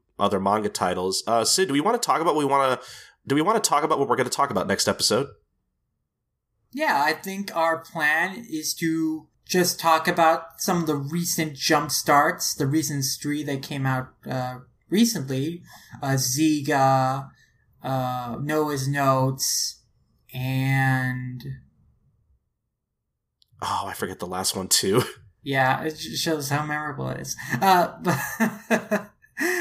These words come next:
Speaker 2: but, yeah, we'll talk about the recent jump starts, and we are also going to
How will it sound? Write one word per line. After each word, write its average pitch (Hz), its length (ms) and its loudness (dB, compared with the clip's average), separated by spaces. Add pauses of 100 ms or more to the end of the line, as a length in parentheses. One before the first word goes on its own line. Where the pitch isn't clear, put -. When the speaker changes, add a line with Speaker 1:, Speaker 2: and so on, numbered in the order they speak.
(120)
Speaker 2:
but, 208 340 0
yeah, 233 220 4
we'll 202 80 -2
talk 302 160 2
about 247 140 -2
the 220 80 0
recent 190 320 -2
jump 147 220 -4
starts, 143 600 0
and 208 380 4 (380)
we 175 120 2
are 190 100 2
also 277 280 2
going 202 180 0
to 175 360 -4